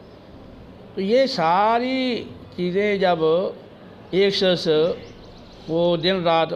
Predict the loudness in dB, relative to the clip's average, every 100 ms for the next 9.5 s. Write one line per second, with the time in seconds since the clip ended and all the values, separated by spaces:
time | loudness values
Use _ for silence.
0 | -2 0 2 0 2 2 0 0 0 0
1 | 2 2 2 0 0 -2 -4 -8 -20 -20
2 | -20 -20 -20 -18 -4 -4 -2 0 0 -2
3 | -2 -2 -2 -2 -2 -2 0 0 -2 -2
4 | 2 2 2 0 -2 -2 0 0 0 0
5 | 0 0 0 -2 0 0 0 0 -2 -2
6 | 0 2 0 -4 -16 -20 -20 -20 -6 -4
7 | -2 -2 -2 0 0 0 0 0 2 2
8 | 0 0 0 2 2 0 0 0 0 0
9 | 2 2 0 -4 -6